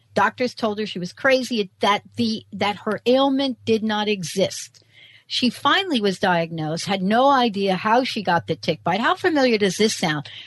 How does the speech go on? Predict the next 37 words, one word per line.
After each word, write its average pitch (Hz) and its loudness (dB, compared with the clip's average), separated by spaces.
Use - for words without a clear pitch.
And 254 2
then 277 4
right 269 2
after, 277 0
the 185 0
same 349 0
condition 196 -2
that 185 0
came 208 0
out, 233 4
uh, 214 2
the 196 -2
same 320 0
condition 208 2
for 196 2
Yolanda 214 4
Foster 208 2
of 175 0
the 170 -2
Real 190 4
Housewives. 180 0
And 254 2
then 262 2
I 294 4
was 359 -2
at 226 0
an 233 -2
event 233 -2
last 233 0
year 294 -4
with 240 0
Debbie 226 -2
Gibson. 302 -8
So 262 2
now, 311 0
Doctor 262 0
Darvish 170 -2